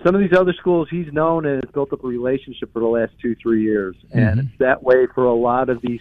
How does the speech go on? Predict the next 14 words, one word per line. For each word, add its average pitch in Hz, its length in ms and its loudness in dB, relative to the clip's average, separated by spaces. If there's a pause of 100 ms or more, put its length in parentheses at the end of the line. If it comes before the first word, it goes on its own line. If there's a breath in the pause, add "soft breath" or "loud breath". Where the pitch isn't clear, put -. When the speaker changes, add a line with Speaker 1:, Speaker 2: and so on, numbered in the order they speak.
(100)
Speaker 1:
kids, 120 320 0
guys. 107 440 -2
And 104 200 -6 (480 soft breath)
I, 143 320 2
I 147 40 4
think 151 160 -2
that 147 180 2
is 147 160 -2
hard 147 340 0
at 127 140 -8
times 131 380 -8
to 123 80 -6
overcome. 131 760 -4 (400)
Um, 110 400 -8